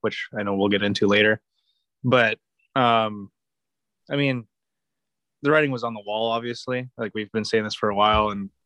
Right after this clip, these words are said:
Red Wings Twitter has been going all over it and, and whatnot. And then, like we said a couple of weeks ago, that for sure Yzerman already told him, he's like, "You're staying here for the rest of the year. And after this year,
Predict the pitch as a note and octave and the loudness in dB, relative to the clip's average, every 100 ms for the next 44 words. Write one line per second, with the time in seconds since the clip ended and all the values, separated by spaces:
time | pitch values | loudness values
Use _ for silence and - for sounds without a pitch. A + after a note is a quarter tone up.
0 | _ _ C3+ B2+ C3+ A#2+ A#2 A#2 A2 - | _ _ -12 -6 2 4 4 2 2 0
1 | - A#2+ A2+ A2+ G#2+ A2 A2 A2 A2 A2 | 2 4 4 2 -6 -6 -4 -2 0 -2
2 | A2 G#2+ A2 G#2+ _ A2 G#2 G2+ _ _ | -2 -4 -4 -6 _ -14 -14 -16 _ _
3 | _ _ C3 A#2 G#2+ A2+ A2 A2 _ _ | _ _ -2 0 0 0 0 -2 _ _
4 | _ _ _ _ _ - B2 A#2+ A2+ G#2 | _ _ _ _ _ -2 0 0 -2 -10
5 | _ _ - C3+ B2 - A2 - - G#2+ | _ _ -2 -2 0 -2 -2 -2 -2 -4
6 | G2 A2 A#2 - A2 G#2 G2 F#2+ - _ | -6 -6 -6 -4 -6 -4 -4 -8 -10 _
7 | - _ _ _ - C3 A#2 - C#3 A#2 | -20 _ _ _ -6 -2 0 2 4 2
8 | G#2+ G#2 G#2+ G#2+ G#2 G#2 G2 G#2+ G#2 G2 | 2 -4 -4 -8 -8 -8 -6 -6 -4 -6
9 | G2+ G#2 G#2+ - A#2+ A2+ G#2+ A2 A2 G#2 | -6 -6 -4 -2 2 2 2 0 0 0
10 | G#2 - G#2+ G#2 G2+ G2+ _ _ _ _ | -2 -4 -2 -2 -2 -4 _ _ _ _
11 | _ _ _ _ _ _ _ _ - G#2+ | _ _ _ _ _ _ _ _ -6 -2
12 | G#2 G2 F#2+ F2+ - _ _ - - - | -2 -2 -4 -8 -16 _ _ -20 -20 -6
13 | B2 A2+ A#2 G#2+ - G#2+ G#2 | -2 0 0 -4 0 0 -2